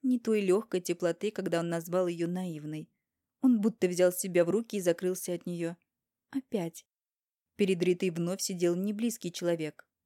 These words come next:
а начальник, строгий мужчина, который сейчас нес за нее ответственность.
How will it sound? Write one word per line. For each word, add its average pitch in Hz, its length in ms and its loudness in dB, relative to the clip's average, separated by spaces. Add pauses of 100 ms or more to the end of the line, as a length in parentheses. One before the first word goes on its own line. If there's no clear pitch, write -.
(200)
а - 60 0
начальник, 156 760 -2 (380)
строгий 175 440 0
мужчина, 180 480 -2
который 170 300 -2
сейчас 175 440 -4
нес 185 200 -4
за 175 100 -6
нее 165 260 -2
ответственность. 160 760 -6